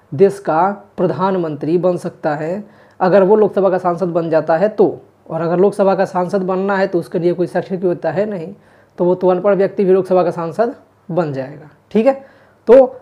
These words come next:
अगर हम सीधे शब्दों में समझें तो अगर कोई व्यक्ति लोकसभा का सांसद बनना चाहता है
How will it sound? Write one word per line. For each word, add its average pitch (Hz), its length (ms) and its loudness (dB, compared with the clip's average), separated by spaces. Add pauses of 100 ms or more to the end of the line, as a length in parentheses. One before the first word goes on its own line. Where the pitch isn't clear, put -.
अगर 190 180 4
हम 202 100 0
सीधे 220 240 4
शब्दों 202 260 0
में 185 100 -2
समझें 175 580 -6 (420)
तो 196 100 6
अगर 190 280 6
कोई 220 180 4
व्यक्ति 185 340 0
लोकसभा 185 360 2
का 175 80 2
सांसद 175 340 -2
बनना 190 320 -2
चाहता 165 380 2
है 180 340 -4